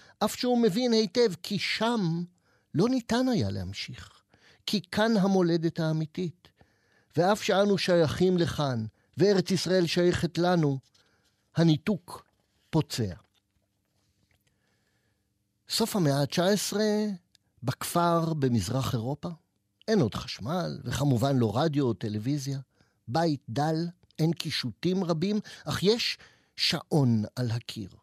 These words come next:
ובמרכזו תמונה בתוך תמונה, עיגול ספרות ועליו מיניאטורה. ציור נוף יער ונחל וצייד. השעון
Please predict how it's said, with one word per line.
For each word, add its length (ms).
ובמרכזו 1040
תמונה 580
בתוך 500
תמונה, 600
עיגול 440
ספרות 680
ועליו 480
מיניאטורה. 760
ציור 540
נוף 340
יער 440
ונחל 680
וצייד. 800
השעון 600